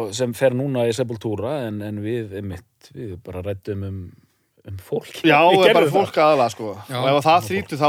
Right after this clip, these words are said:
Speaker 2: bara þurfum við að finna okkur eitthvað annað svona áhugamál, svona sameiginlegt. Við getum kannski til dæmis báðir fara að líma saman flugvélamódel í frístundum og tala um það alla leið, eitthvað.
Speaker 1: En það sem gerist í bílnum,
Speaker 3: Mhm.
Speaker 1: það, við skiljum það eftir.
Speaker 2: Já, það er eftir í bílnum,
Speaker 1: Það er
Speaker 2: sko.
Speaker 1: eftir í bílnum.
Speaker 2: Það er alveg þannig.
Speaker 3: Aha.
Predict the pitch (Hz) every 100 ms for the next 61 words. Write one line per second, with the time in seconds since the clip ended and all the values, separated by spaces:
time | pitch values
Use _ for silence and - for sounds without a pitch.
0 | 143 139 143 135 143 151 147 131 - 139
1 | 185 190 175 165 165 - 208 220 185 185
2 | 190 170 175 190 202 196 127 127 127 113
3 | 123 127 117 - 123 151 156 156 143 135
4 | 165 175 165 139 156 151 190 185 185 180
5 | 180 170 165 180 - 180 165 160 151 160
6 | 165 151 147 160 175 165 175 165 170 160
7 | - - 107 131 117 139 165 175 175 151
8 | 120 117 156 _ - 120 139 147 _ _
9 | _ _ _ _ 117 117 90 117 - 120
10 | 107 107 - - 123 127 123 127 127 117
11 | 110 110 104 101 101 95 85 85 101 92
12 | 92 92 101 98 - 101 117